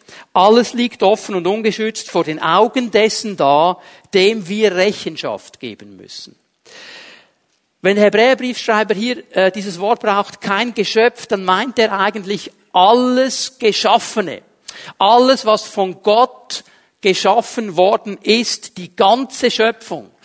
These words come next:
Er sagt, die ganze Schöpfung in ihrer Ganzheit, in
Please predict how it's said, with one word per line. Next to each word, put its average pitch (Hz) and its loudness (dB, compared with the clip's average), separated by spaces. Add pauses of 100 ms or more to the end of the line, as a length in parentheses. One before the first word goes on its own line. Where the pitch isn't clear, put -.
(180)
Er 190 -2
sagt, 208 -2
die 214 -4
ganze 262 0
Schöpfung 240 0
in 175 -4
ihrer 190 -2
Ganzheit, 220 0
in - -20